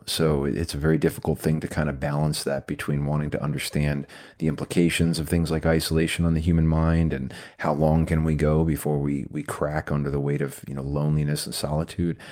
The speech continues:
but also the desire not to cause harm to the volunteers and the study subjects that we want to examine under those conditions.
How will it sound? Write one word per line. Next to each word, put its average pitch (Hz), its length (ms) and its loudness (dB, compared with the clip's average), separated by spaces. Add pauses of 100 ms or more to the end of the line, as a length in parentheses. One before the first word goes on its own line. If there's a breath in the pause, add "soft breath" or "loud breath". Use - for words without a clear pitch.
(300 loud breath)
but 82 120 4
also 82 540 6
the 76 140 0
desire 76 440 2
not 73 300 -2
to 71 220 -2
cause 73 300 0
harm 78 380 -2
to - 80 -8
the - 100 -6
volunteers 78 880 2
and 69 160 0
the 67 160 -8
study 80 360 2
subjects 71 540 -4
that - 180 -6
we 73 120 -2
want 71 360 -4
to - 140 -4
examine 73 540 -2
under 69 140 -4
those 69 240 -6
conditions. - 560 -8